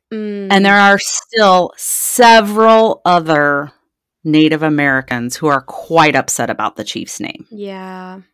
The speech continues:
Speaker 2: In two thousand twenty-three.
Speaker 1: Yeah. And, uh, Arrowhead Stadium?
Speaker 2: Yes. So the
Speaker 1: Yeah.
Speaker 2: Chiefs' name, the use of the Arrowhead and Arrowhead
Speaker 1: Mm-hmm.
Speaker 2: Stadium,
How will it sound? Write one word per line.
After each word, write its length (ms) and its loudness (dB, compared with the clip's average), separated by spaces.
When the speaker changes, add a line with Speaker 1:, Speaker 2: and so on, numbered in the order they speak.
Speaker 2:
In 240 6
two 200 2
thousand 400 2
twenty-three. 720 -6
Speaker 1:
Yeah. 760 -16
And, 280 -8
uh, 240 -8
Arrowhead 580 -6
Stadium? 520 -10
Speaker 2:
Yes. 280 -2
So 360 4
the 80 -2
Speaker 1:
Yeah. 20 -
Speaker 2:
Chiefs' 280 0
name, 400 0
the 200 2
use 280 0
of 240 2
the 180 2
Arrowhead 600 2
and 540 2
Arrowhead 680 2
Speaker 1:
Mm-hmm. 160 -12
Speaker 2:
Stadium, 680 -2